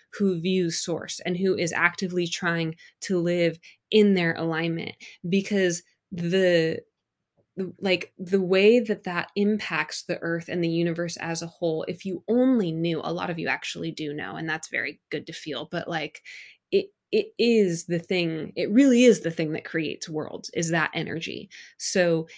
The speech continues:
even harnessing it for a little bit, or however much you are,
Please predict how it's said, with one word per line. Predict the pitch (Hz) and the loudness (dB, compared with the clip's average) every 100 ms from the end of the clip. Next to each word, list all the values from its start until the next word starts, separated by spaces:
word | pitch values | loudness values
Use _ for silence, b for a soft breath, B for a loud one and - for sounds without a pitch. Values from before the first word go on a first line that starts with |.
| _ - | _ 0
even | 247 277 | 2 2
harnessing | 226 - 208 214 202 202 185 | -2 0 2 2 2 -2 -2
it | 170 160 _ b b b _ | -2 -4 _ b b b _
for | - 196 | -2 0
a | |
little | 175 190 170 | 2 0 0
bit, | 160 - | 0 -2
or | 160 | -2
however | 170 170 185 | 2 2 2
much | 185 170 - | 0 -2 -2
you | 170 - | -2 -2
are, | 165 160 143 | -4 -4 -6